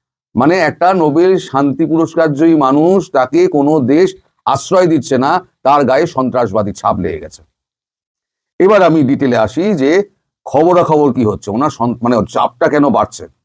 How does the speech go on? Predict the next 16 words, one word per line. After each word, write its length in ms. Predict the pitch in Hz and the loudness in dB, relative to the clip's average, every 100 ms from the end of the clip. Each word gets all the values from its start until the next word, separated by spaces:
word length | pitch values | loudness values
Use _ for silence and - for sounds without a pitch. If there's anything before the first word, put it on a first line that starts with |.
| _ _ _ _ _ _ _ - | _ _ _ _ _ _ _ -4
এক 200 | 147 202 180 | 0 2 2
হচ্ছে 240 | - 175 220 165 _ _ _ - | 0 0 0 -2 _ _ _ -16
গতকালকে, 760 | - 139 180 170 131 151 117 110 | -4 -2 0 -2 0 0 0 -4
পরশু 300 | 135 135 110 | -4 -4 -6
দিনকে 300 | 101 98 180 175 - _ _ _ _ _ _ _ - | -6 -2 -2 -4 -10 _ _ _ _ _ _ _ -2
আলেকজান্ডার 800 | 139 220 185 202 208 202 196 185 | 2 2 2 2 2 2 2 0
ভ্রিগো, 480 | 113 113 139 135 160 151 | -2 -2 -2 -2 -2 0
আহ, 160 | 139 117 - - | 0 -2 -6 -6
ভ্রিগো 320 | 120 196 185 101 - _ _ _ _ - | 0 2 2 0 -4 _ _ _ _ -6
গ্রেনোকোজিক, 720 | 107 185 196 - 170 170 139 - _ _ _ _ _ | 0 2 2 0 0 2 0 -4 _ _ _ _ _
তিনি 140 | 165 | 0
হচ্ছেন 220 | 185 180 160 | 0 2 0
রাশিয়ার 380 | 135 - 156 | 0 0 0
রাষ্ট্রদূত। 460 | 123 123 143 101 92 _ _ _ _ _ _ _ _ _ - | 0 0 -2 -4 -6 _ _ _ _ _ _ _ _ _ 0
নটা 320 | 123 156 185 | 2 2 2
তিরিশে 520 | - 165 190 151 147 | 0 -2 0 0 -2